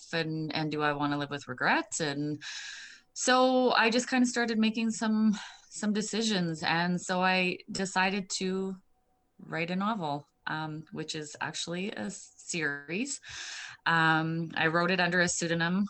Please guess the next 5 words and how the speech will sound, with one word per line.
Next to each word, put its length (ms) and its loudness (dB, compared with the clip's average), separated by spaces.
uh, 60 -4
Jalen 480 0
Addy, 520 0
um, 300 0
just 360 -2